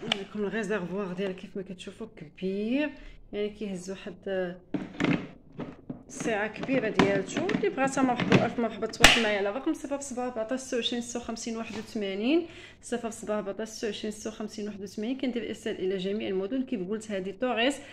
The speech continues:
الفين وميتين واط ديال اسبانيا. كيف قلت حاجه زوينه، بقى نقيقيه، خدامه امارش مزيانه، يعني ما فيهاش الصوت بزاف، ما كديرش ازعاج، آه، كتاسبيري زوين. اللي بغاتها مرحبا والف مرحبا، تواصل معايا.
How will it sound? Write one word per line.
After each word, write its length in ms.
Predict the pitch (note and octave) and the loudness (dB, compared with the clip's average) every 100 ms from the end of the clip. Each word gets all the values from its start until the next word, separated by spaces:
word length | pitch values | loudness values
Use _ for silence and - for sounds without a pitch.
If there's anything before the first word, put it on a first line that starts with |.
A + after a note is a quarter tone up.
| - - - | -16 -10 -4
الفين 360 | A#3+ B3+ C4 | -2 2 4
وميتين 380 | A#3 A3+ G#3+ G#3 | 6 4 2 0
واط 300 | G3 C4 C4 | 0 0 -2
ديال 280 | - G3+ A#3+ | -6 -2 -2
اسبانيا. 520 | C#4 - G3 F#3 B3+ - - - - - | -2 -2 2 2 2 -2 -10 -20 -8 -2
كيف 160 | B3+ | 0
قلت 140 | B3 B3+ | 0 -2
حاجه 220 | A3+ G#3 | -2 0
زوينه، 280 | F#3 G3+ A#3 | 0 0 -2
بقى 260 | - - | -4 -6
نقيقيه، 600 | G#3+ - G#3+ - G3 C4+ - - - - A3 | -6 -4 -8 -2 2 2 0 -10 -20 -8 -4
خدامه 560 | B3+ B3 B3 A3+ G3+ B3+ | -2 0 2 2 2 0
امارش 320 | B3 A3 - | 0 -2 -2
مزيانه، 680 | G#3+ F#3 G3+ G3+ G#3+ C#4+ - | 0 2 2 2 2 0 0
يعني 300 | G#3 G3 G3+ | 0 2 2
ما 160 | G3+ | 0
فيهاش 300 | A3+ A#3+ A3+ | -2 -4 -4
الصوت 360 | - A3 G3 - | -6 -6 -6 -6
بزاف، 480 | F3 - A#3 C#4+ - | -10 -6 -2 -2 -2
ما 180 | G#3 F#3+ | -2 -2
كديرش 440 | G#3 F#3+ C4+ C4 | -4 -4 -4 -4
ازعاج، 480 | G#3 F#3 A#3 D4 - - - - - - | -4 -2 0 -2 -4 -12 -14 -16 -20 -8
آه، 1000 | G#3 G3+ G3 F#3+ F#3 F#3+ - - - - - | -4 0 0 -2 -2 -4 -8 -12 -10 -10 -10
كتاسبيري 600 | - A3+ - - A3+ G3+ | -10 -8 -8 -6 -4 -4
زوين. 300 | F#3 G3 B3+ | -4 0 2
اللي 120 | E4 E4+ | 4 4
بغاتها 280 | D4 D4 | 2 2
مرحبا 320 | D4+ C#4+ - A#3 | 2 2 -2 -2
والف 220 | B3+ - | -2 0
مرحبا، 260 | B3 - | -2 -4
تواصل 340 | A#3 - - G3 | -8 -8 -6 -2
معايا. 340 | F#3+ A3+ F#4 | 2 4 4